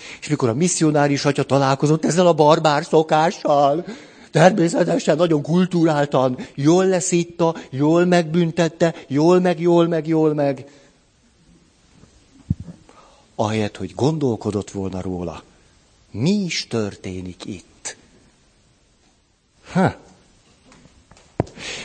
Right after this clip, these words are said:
Hol tartottam? A sebzett kisfiúnál.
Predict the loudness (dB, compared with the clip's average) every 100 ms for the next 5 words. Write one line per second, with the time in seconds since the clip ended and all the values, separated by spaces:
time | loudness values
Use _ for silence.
0 | -18 -20 -20 -20 -10 -8 -2 -2 2 -2
1 | 0 -4 -2 -6 -4 -4 -4 -6 -10 -8
2 | -6 -4 -2 0 -2 -2 -6 -6 -8 -6
3 | -8 -6 -8 -10